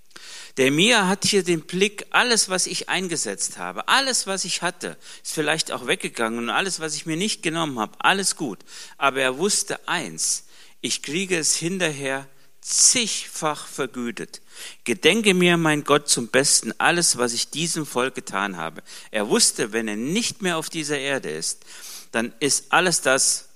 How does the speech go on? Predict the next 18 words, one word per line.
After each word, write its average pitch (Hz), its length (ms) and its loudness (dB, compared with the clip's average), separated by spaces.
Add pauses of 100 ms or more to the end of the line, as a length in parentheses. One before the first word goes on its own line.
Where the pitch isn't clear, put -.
(440)
was 113 180 -4
er 123 60 0
hier 139 220 0
an 135 80 -2
materiellen 120 560 0
Dingen 120 300 -4
hatte 139 280 -2
oder 107 240 -2
nicht 135 300 -6
hatte 117 220 -4
oder 104 180 -2
nie 117 200 -4
gehabt 107 360 -8
hat, 95 140 -6
ist 101 180 -6
überhaupt 98 440 -6
nichts - 280 -6
wert. 87 220 -4